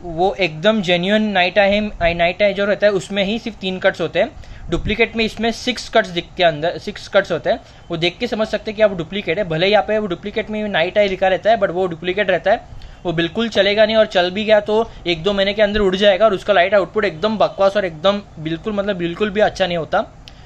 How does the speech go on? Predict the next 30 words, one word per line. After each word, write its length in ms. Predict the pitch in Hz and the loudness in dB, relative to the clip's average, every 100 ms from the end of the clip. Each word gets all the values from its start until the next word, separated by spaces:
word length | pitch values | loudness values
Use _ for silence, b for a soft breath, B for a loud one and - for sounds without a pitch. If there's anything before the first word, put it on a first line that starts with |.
| B B - | B B -2
तो 100 | 185 | 0
ये 60 | |
सबसे 340 | 190 196 - 240 | 2 -2 0 0
important 360 | 214 214 220 208 | 2 2 0 0
चीज़ 160 | 226 | -2
आपको 140 | 208 196 | -2 -2
check 240 | 208 196 | -2 0
करना 220 | 202 202 | 2 2
है, 160 | 226 226 | 0 -2
ये 280 | 185 208 247 - | -4 -4 -4 -10
तीन 300 | - 196 233 262 B B - | -4 -2 -2 -4 B B 2
partition 400 | 165 190 214 214 | 2 2 0 2
रहते 200 | 180 196 | 2 0
हैं, 80 | 190 | -4
तीन 160 | 208 | -4
cutouts 380 | 202 185 185 196 | 0 4 4 2
रहता 160 | 190 180 | 0 0
है 80 | 202 | 0
फ़ैन 300 | 185 160 160 | 0 -2 -2
के 100 | 165 | -6
लिए 180 | 190 302 - - - | -6 -6 -12 -10 -2
original 300 | 170 175 196 | -2 0 0
night 200 | 175 160 | 2 2
आई 120 | 165 | 2
में। 160 | 180 277 - - - - - - - - | 0 -6 -8 -18 -18 -18 -18 -20 -6 2
और 240 | 190 160 - B B - | 4 2 -4 B B -8
if 140 | 180 | 0
you 60 | 220 | 4
are 140 | 226 | 4
very 260 | 208 202 240 | 4 0 0